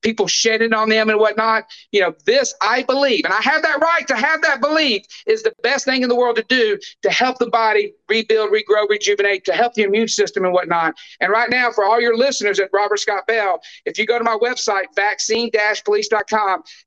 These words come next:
click on the link that will take you to my children's site. You buy one bottle, we give you the second one free.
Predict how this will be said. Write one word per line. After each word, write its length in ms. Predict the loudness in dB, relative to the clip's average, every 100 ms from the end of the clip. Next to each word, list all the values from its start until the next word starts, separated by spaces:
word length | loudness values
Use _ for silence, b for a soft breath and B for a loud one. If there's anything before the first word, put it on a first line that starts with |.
| _
click 180 | -2 0
on 120 | 0
the 100 | 2
link 240 | 0 0
that 140 | -2 -4
will 80 | 0
take 240 | 0 0
you 60 | -2
to 40 |
my 100 | -2
children's 440 | 0 0 0 0
site. 300 | 0 0 0 -4 -16 _
You 100 | -4
buy 220 | -2 0
one 220 | 0 0 -2
bottle, 480 | -2 0 -2 -4 _ -12
we 100 | -4
give 160 | -4
you 40 | -2
the 80 | -2
second 320 | -2 -2 -2
one 120 | -4
free. 280 | -2 -4